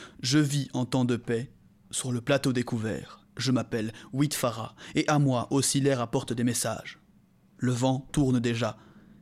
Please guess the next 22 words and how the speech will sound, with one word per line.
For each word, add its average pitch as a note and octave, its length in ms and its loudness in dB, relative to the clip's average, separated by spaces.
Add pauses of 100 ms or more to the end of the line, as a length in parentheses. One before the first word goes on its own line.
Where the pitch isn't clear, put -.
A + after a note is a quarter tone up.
(180)
Il B2+ 120 0
vient B2 280 2
un A#2+ 80 0
souffle C3 320 0
du B2 80 0
sud. A#2 420 -2 (380)
Il C#3+ 180 2
y D3 60 4
a C#3+ 100 4
dedans C#3+ 400 2
une C#3+ 160 4
saveur B2+ 380 0
de B2 80 2
mer, C3+ 380 0 (180)
si - 240 2
légère C3 340 2
soit-elle. A2 480 -6 (220)
Le A#2 200 0
matin B2 540 0
apportera B2+ 640 -2
des A#2+ 100 -2
nouveautés. B2 640 0